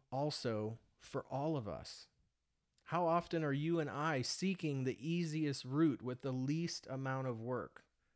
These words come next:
You know, comfort, this idea of comfort in American culture especially, can become an idol.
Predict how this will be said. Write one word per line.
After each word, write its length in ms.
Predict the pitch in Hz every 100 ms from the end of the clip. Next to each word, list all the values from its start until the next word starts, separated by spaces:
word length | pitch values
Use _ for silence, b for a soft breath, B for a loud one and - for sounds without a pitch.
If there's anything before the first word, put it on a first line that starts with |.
| _ _ _ _ _ _ _
You 100 | 120
know, 140 | 117 117 -
comfort, 640 | - 180 - 131 110 -
this 200 | 127 143
idea 360 | 131 131 175
of 100 | 127
comfort 480 | - - 185 151 135
in 80 | 123
American 480 | 123 135 160 151 127
culture 400 | - 139 - 123
especially, 640 | - - 160 - 123 117
can 180 | - 123
become 400 | 123 - 170 196
an 120 | 120
idol. 460 | 120 156 180 85